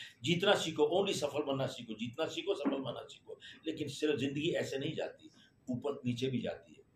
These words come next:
जब नीचे आती है ना, इन्होंने कभी जिंदगी में सीखा नहीं कि हार को कैसे face किया जाए, इसलिए depression हो जाते हैं, they commit suicide।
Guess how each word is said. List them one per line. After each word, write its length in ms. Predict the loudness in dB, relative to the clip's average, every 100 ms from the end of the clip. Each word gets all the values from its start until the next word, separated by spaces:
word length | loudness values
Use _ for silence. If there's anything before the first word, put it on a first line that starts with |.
| -20 -20 -6
जब 220 | -2 -2
नीचे 280 | 0 2 8
आती 320 | 10 10 4
है 80 | 4
ना, 200 | 4 -2 -6 -20 -8
इन्होंने 300 | 0 2 2
कभी 240 | 0 -2 0
जिंदगी 320 | -2 -2 -2
में 100 | -2
सीखा 340 | -6 -6 -4
नहीं 240 | -2 -2 -6 -14 -20 -20 -8
कि 160 | -6 -6 -10 -14
हार 300 | -10 4 4
को 180 | 4 -2
कैसे 320 | -2 0 0
face 280 | 0 -2 -4 -4
किया 140 | -4
जाए, 260 | -4 -8 -10 -12 -4
इसलिए 520 | -4 0 2 2 -2 -10 -4
depression 440 | -2 4 4 4
हो 140 | 2
जाते 260 | 2 0 -2
हैं, 200 | -6 -4
they 180 | -4 -4
commit 200 | -4 -4
suicide। 500 | -2 10 12 12